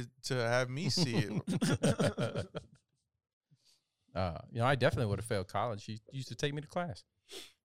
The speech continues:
Speaker 1: So you, you feel the, uh, the lucky one. See, I was asking if you felt lucky and you,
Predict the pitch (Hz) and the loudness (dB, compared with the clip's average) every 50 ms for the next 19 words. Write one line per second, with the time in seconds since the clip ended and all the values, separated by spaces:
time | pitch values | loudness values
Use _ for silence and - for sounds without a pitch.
0 | _ _ _ _ _ - 160 170 190 220 240 202 - 175 208 254 240 - 247 214 | _ _ _ _ _ -6 -4 -2 -2 -2 -4 -4 -4 -2 -2 -2 0 2 4 4
1 | 190 165 156 156 - 135 131 135 131 135 - - _ - 127 127 120 113 117 120 | 4 4 2 -2 -6 -2 0 0 0 0 -2 -6 _ -2 0 0 0 0 -2 0
2 | 117 123 147 165 - - 123 110 95 92 90 87 92 - - 131 139 147 165 170 | 2 4 4 4 4 0 -6 -8 -6 -6 -8 -10 -10 -8 -2 0 2 4 4 4
3 | 165 165 170 160 - 170 151 131 - 147 165 160 - 175 160 143 139 143 143 143 | 4 4 4 2 0 -2 -4 -4 -4 -6 -8 -6 0 0 0 2 4 4 2 2
4 | - 143 135 123 120 123 127 | 0 -4 -6 -4 -4 -6 -8